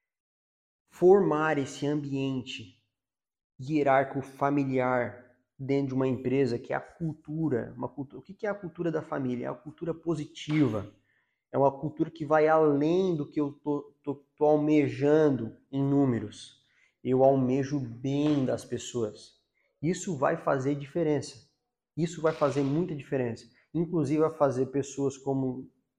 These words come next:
a pessoa que tá lá no Uber sair e querer montar uma empresa nova,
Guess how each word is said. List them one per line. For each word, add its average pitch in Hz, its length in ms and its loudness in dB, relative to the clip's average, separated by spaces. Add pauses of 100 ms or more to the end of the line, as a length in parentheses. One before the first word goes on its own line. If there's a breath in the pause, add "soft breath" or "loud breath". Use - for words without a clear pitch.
(240)
a - 40 -16
pessoa 135 320 -4
que 139 60 -14
tá 139 160 2
lá 131 220 0
no 139 280 0
Uber 160 300 -2 (320 loud breath)
sair 170 600 -2
e 165 80 -8
querer 160 340 -4
montar 160 600 0
uma 151 140 0
empresa 131 360 -4
nova, 127 380 -4